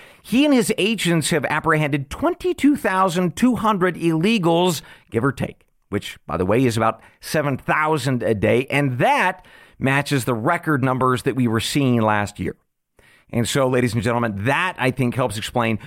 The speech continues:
why more Texas cities are declaring states of emergencies this morning. The city of Laredo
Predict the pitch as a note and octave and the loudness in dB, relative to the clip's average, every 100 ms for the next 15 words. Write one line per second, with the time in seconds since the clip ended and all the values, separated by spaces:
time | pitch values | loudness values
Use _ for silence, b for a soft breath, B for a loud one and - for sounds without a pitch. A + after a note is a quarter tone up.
0 | B B C3 C#3 C3 C3+ F#3+ D4 D4+ B3+ | B B 0 2 2 4 4 4 2 -2
1 | A3+ G#3 - A#3 G#3 E3 C#3+ B B - | -2 -2 0 0 2 0 -2 B B -2
2 | D#3 D3+ E3+ E3+ D3 - G3+ A3 - - | -2 0 0 2 0 -2 -2 -2 -2 -2
3 | F#3 F#3 G#3 B3 E4 - - D3 A2 G2+ | 0 2 2 2 0 2 2 2 0 -2
4 | G2 G2+ - G#2+ G2+ - B B B B | -2 -2 0 0 0 -2 B B B B
5 | - D3+ C3+ - C4 C#4 F#3+ F3+ F3+ F#3 | -2 0 0 0 2 2 2 0 2 2
6 | E3+ F#3+ C#4+ A#3 A#3+ D4 | 4 2 2 4 2 0